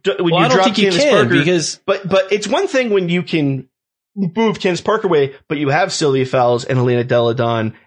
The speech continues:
Speaker 1: and Br-, Brittany Griner, and the list goes on and on and on. But if that shifts a little bit and the talent level is, if every, if more teams, instead of one team having twelve all-stars and other teams have one to two, if a handful of teams have six and you have six,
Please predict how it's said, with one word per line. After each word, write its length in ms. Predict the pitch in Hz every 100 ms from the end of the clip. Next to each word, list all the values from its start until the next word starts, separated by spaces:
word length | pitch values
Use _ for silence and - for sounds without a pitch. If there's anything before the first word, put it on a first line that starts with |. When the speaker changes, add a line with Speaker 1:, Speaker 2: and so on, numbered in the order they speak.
| -
Speaker 1:
and 240 | 127 120
Br-, 140 | 135 120
Brittany 340 | - 139 127
Griner, 500 | 131 123 117 110 104 - _
and 240 | - 113 -
the 180 | 127 123
list 260 | 131 135 -
goes 200 | 156 143
on 180 | 135 131
and 120 | 127
on 140 | 120
and 100 | 113
on. 440 | 165 139 110 107 - _ _ _
But 220 | 156 170 180
if 120 | 190
that 480 | 156 151 175 - -
shifts 340 | - 170 -
a 40 | 196
little 240 | 202 208
bit 300 | 190 233 -
and 180 | 143 135
the 100 | 131
talent 440 | 131 165 143 151 127
level 380 | 139 147 147
is, 160 | - 127
if 140 | 135
every, 360 | 156 170 185 175 - -
if 320 | 151 156 -
more 340 | 175 180 220
teams, 440 | 233 - 220 233 -
instead 240 | 170 214
of 60 | 185
one 160 | 170
team 180 | 185 180
having 300 | 175 160 139
twelve 460 | - - 131 139 147
all-stars 680 | 147 143 - 156 165 165 - - - _ -
and 160 | 131
other 200 | 127 139
teams 200 | 143 147
have 100 | 143
one 200 | 127 131
to 80 | 131
two, 400 | 131 135 147 160 _ -
if 100 | -
a 80 | -
handful 480 | 123 139 139 160 160
of 100 | 139
teams 340 | 151 156 147
have 140 | 123
six 380 | - - - -
and 140 | 123 120
you 140 | 123
have 200 | 135 131
six, 440 | - - 165 -